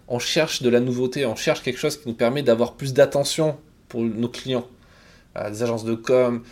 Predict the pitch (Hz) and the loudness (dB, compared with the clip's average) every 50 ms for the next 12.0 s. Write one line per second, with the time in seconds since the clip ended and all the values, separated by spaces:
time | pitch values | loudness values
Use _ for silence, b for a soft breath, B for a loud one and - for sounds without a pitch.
0 | B B B - - 110 113 110 110 117 110 - - - - 120 - 127 123 127 | B B B -20 -6 -2 -2 -2 -2 -4 -6 -4 -4 -4 -4 -2 -2 -4 -2 0
1 | 131 131 127 127 - - 117 110 104 104 95 - 120 113 - - 123 127 120 120 | 0 0 0 -2 -6 -6 -6 -6 -6 -8 -8 -8 -8 -6 0 0 0 0 0 -2
2 | 113 110 110 110 - - 117 120 127 120 - 113 120 113 110 117 117 139 135 123 | -2 -2 -2 -6 -6 -4 -4 -2 -2 -2 -4 -6 -6 -4 -2 -2 -2 0 2 2
3 | 127 127 - - 131 135 139 135 - - 143 135 127 - - - - 110 101 - | 0 0 0 -4 -2 -2 -2 -4 -6 -10 -8 -8 -8 -8 -10 -8 -8 -10 -10 -6
4 | - 117 117 123 127 120 - 131 127 120 113 113 104 101 101 B B B B B | -4 -2 0 0 -2 -2 -4 -8 -8 -4 -4 -4 -4 -4 -6 B B B B B
5 | B B B - - 104 104 104 101 98 98 - - - 135 135 127 117 113 110 | B B B -8 -6 -4 -4 -4 -6 -6 -10 -12 -10 -6 -6 -6 -6 -4 -4 -4
6 | 104 104 101 101 98 - - 107 131 139 - - 143 139 - - - 147 135 - | -4 -4 -6 -6 -8 -8 0 0 0 2 2 2 0 0 0 -2 -4 -4 -4 -4
7 | - 104 107 - - - 120 120 120 117 - 107 104 107 104 107 135 160 170 - | -4 -6 -6 -6 -4 -4 -2 -2 -2 -2 -4 -4 -4 -4 -2 0 0 0 0 -2
8 | - B B B B B B 120 131 156 185 175 151 123 - 131 123 - - 127 | -6 B B B B B B -2 2 4 6 6 4 2 0 -4 -4 -4 -8 -8
9 | 120 - 117 120 139 117 - 107 - - 120 113 - - - - 147 139 131 117 | -4 0 4 4 4 2 0 -8 -6 -6 -6 -4 -6 -10 -4 -2 -2 -2 -2 -4
10 | - - - - 104 104 113 - 120 - - 123 120 117 117 110 123 127 123 120 | -6 -8 -8 -8 -8 -8 -10 -10 -12 -4 0 2 2 2 2 2 0 0 0 2
11 | 131 147 165 165 B B B B B B B B B B B _ - 117 117 - | 0 -2 -2 -4 B B B B B B B B B B B _ 0 0 0 -2